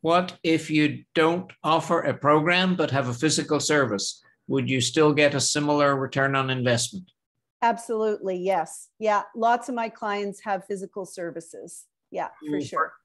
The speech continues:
Speaker 1: no further questions. Back to you.
Speaker 2: Thank you so much. Okay, so I want to give you an opportunity right now to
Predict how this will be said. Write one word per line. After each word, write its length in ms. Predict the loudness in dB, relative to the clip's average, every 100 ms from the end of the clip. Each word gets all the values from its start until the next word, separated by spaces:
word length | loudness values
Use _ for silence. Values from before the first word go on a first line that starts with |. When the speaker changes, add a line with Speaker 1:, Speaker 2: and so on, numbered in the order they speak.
| -4
Speaker 1:
no 100 | 0
further 320 | 2 4 2
questions. 540 | 2 2 0 -6 -12
Back 300 | -4 -4 -2
to 60 | 0
you. 200 | 0 0 -4 _ _ -4
Speaker 2:
Thank 260 | -4 -4
you 80 | -6
so 240 | -8 -6 -2
much. 420 | -2 -4 -8 -8 -2
Okay, 480 | 0 0 -2 -2 -4 -20 _ _
so 260 | -14 -2 2
I 80 | 2
want 280 | 2 -2 0
to 220 | 0 0
give 180 | -4 -4
you 220 | -4 -4
an 120 | -4
opportunity 840 | -4 -6 -8 -10 -6 -6 -4 -6 -2
right 260 | -2 -2 -4
now 260 | -4 -2
to 120 | -4